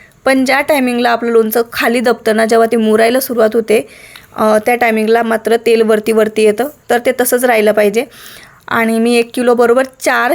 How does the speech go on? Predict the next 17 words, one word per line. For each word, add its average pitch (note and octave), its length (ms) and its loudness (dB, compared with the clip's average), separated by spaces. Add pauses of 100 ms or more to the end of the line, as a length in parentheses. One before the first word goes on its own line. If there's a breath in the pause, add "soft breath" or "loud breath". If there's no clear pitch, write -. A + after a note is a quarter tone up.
किलो C4 200 0
आंब्याला A3 540 2
किंवा A#3 240 0
कैऱ्यांना G#3+ 600 0
मी G#3 220 0
इथे A3 420 -4
एक A#3 240 -4
किलो A3+ 280 0
तेल G#3 140 4
वापरलं. G#3 380 0
एवढं G#3+ 300 2
प्रमाण A3+ 380 -2
एकदम G#3+ 280 -2
परफेक्ट A#3+ 540 -2
आहे A#3+ 220 0
ह्या C4+ 120 -2
लोणच्यासाठी. G#3 680 -2